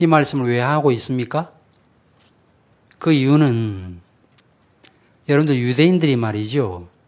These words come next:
지금 누구를 목전에 두고 있습니까? 예수님을 지금 목전에 두고 있잖아요.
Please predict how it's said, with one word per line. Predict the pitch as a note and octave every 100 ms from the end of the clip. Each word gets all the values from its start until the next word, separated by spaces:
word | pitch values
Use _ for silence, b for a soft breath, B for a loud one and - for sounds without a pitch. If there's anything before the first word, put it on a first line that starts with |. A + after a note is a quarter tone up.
| _
지금 | - D3+ D3
누구를 | D#3+ F#3+ G3+ E3 B2 A2+ -
목전에 | D3 D3 D#3 D3
두고 | A#2 G#2+
있습니까? | G2 - G2 F2+ - F2 _ _ _ _ _ _ _ -
예수님을 | D3 D3 D3 A3 F#3+
지금 | D#3 D3
목전에 | C#3+ D3 D#3+ C#3
두고 | - -
있잖아요. | G#2+ - F#2+ F2